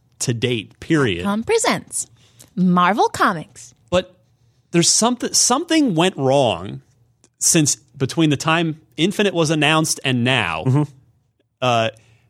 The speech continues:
Speaker 1: the community really seems to, it's maybe too strong a way to phrase it, but almost kinda turned on this game. Like, it's,
Speaker 2: It's
Speaker 1: there's
Speaker 2: the
Speaker 1: really a
Speaker 2: X-Men,
Speaker 1: lot of
Speaker 2: dude. It is X-Men. That is what went wrong
Speaker 1: Th-,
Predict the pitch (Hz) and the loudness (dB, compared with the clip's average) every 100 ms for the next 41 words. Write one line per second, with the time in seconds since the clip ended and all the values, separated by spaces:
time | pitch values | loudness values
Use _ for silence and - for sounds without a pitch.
0 | _ 151 - 156 262 311 160 180 208 - | _ -4 -2 2 2 2 2 2 0 0
1 | 180 175 - 170 160 139 127 - _ _ | 0 0 -2 0 2 2 -2 -10 _ _
2 | _ _ _ _ _ _ _ _ _ _ | _ _ _ _ _ _ _ _ _ _
3 | - 131 98 - 135 - 104 101 92 - | -4 -4 -2 0 0 0 0 0 -2 0
4 | 139 107 104 - 147 254 - 175 123 - | 0 0 -6 -6 -2 -2 0 -4 -6 -8
5 | - 156 123 98 95 - 98 87 98 127 | -4 0 0 -2 -8 -10 -10 -8 -6 -4
6 | 117 - - 170 - 143 180 196 220 202 | -4 -4 -4 -4 -4 -4 -2 -2 -2 -2
7 | 147 139 147 135 175 190 - - - 156 | -2 -2 0 -2 -4 -6 -10 -16 -8 -4
8 | 151 151 - 160 - - - - - 147 | -4 -2 -2 -4 -4 -10 -12 -16 -6 -2
9 | 147 143 151 143 - 113 - 180 143 135 | -2 0 2 0 -2 -12 -10 -4 -2 0
10 | 127 117 131 - 185 | 0 0 -4 -6 -8